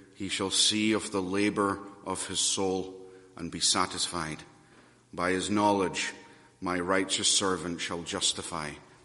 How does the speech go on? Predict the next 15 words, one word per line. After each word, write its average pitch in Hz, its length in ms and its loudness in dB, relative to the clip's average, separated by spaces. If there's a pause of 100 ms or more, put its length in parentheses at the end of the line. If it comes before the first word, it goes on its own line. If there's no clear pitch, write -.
(140)
the 85 100 -4
many." 82 380 -2 (1000)
There 127 240 6
are 120 60 6
four 147 440 6
servant 123 500 6
songs. 120 400 4
We've 113 180 0
looked 120 220 0
at 110 100 0
a 101 60 -2
couple 120 420 2
of 101 160 -2
them. 104 400 -2 (400)
Um, 101 560 4